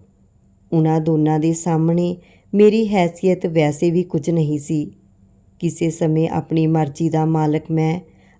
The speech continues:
ਅੱਜ ਕੱਲ੍ਹ ਉਹਨਾਂ ਦੇ ਹੱਥ ਦੀ ਕਠਪੁਤਲੀ ਬਣ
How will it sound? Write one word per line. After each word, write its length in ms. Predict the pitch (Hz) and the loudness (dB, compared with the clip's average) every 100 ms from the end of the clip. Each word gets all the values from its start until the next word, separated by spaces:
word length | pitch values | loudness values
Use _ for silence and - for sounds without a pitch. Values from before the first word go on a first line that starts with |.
| 202 | -2
ਅੱਜ 160 | 196 202 | -2 -2
ਕੱਲ੍ਹ 280 | 202 208 214 | 0 0 0
ਉਹਨਾਂ 340 | 175 165 170 | 0 0 0
ਦੇ 160 | 190 190 | 0 0
ਹੱਥ 280 | 175 151 | -2 -2
ਦੀ 180 | 156 160 | -2 -2
ਕਠਪੁਤਲੀ 680 | 156 165 156 160 151 156 160 | -2 -4 -4 -8 -4 -2 -2
ਬਣ 320 | 156 156 151 | -2 -2 -2